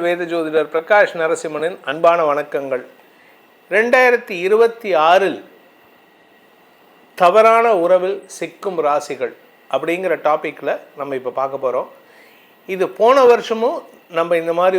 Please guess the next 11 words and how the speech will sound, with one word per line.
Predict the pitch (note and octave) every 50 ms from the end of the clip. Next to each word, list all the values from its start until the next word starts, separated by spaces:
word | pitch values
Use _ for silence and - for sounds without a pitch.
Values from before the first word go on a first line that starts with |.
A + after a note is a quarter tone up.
| F3+ F3
ஒரு | E3 D#3 D3+ D3+ C#3+ C#3 C3+ C3 B2+ B2 A#2+ A#2+ A#2 A#2 A#2 A#2 A#2 A#2 A2 -
டாபிக், | D#3 D#3 D#3 - D#3 C#3+ C#3+ D3
ரெண்டு | D3+ D#3+ - - D#3+
டாபிக் | D#3 D#3+ F3+ E3+ E3 -
போட்டிருந்தோம். | E3 D#3 - D3 C#3 C3 C3+ C#3+ G#3 - - _ _ _ _ _ _ D3
நல்ல | D3+ F3 G3 A3 G#3 F3 E3
ரீச் | F3 G3+ F#3+ - - F3
இருந்தது, | D#3 D#3 D3 C#3 C#3+ F#3 G#3+ G3+ D3
நல்ல | C3+ C#3+ D#3+ F3+ E3+ -
சப்போர்ட் | - D3 - - F3 E3+ - -
கொடுத்தீங்க. | D#3 C#3+ C#3+ - D3 C#3 C#3